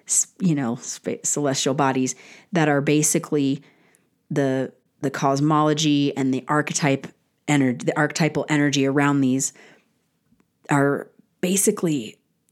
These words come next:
they're like shortcuts into the future. Are there shortcuts? Not even into the future. They could be. They're gateways into our highest destiny path. These are, these, these nodes of the moon specifically are places where we,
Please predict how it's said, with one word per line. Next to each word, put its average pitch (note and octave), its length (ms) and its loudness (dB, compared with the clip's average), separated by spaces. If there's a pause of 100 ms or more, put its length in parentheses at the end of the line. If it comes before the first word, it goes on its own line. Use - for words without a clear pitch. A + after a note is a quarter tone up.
(220)
they're E3+ 160 -2
like E3 200 -2
shortcuts - 880 0
into D#3 300 -2
the B2 120 -6
future. - 500 -6 (260)
Are D#3 80 2
there F3 120 4
shortcuts? G#3+ 800 0
Not B3 220 2
even A3+ 200 4
into D3+ 200 0
the C#3+ 80 -4
future. - 540 -10
They G3 80 2
could F#3+ 240 0
be. - 220 -16 (920)
They're F3+ 140 4
gateways F3+ 600 2
into D3+ 320 -2
our C3 100 0
highest C#3+ 720 -4
destiny B2 540 -2
path. - 520 -8 (1400)
These F#3 260 2
are, G3+ 220 2 (460)
these, E3+ 280 0 (260)
these D#3 240 2
nodes F3+ 480 4
of G#3 100 4
the G3 60 4
moon D#3 500 2
specifically D#3 880 -2
are C#3+ 160 -4
places C#3 520 -4
where C#3 240 -2
we, B2+ 320 -2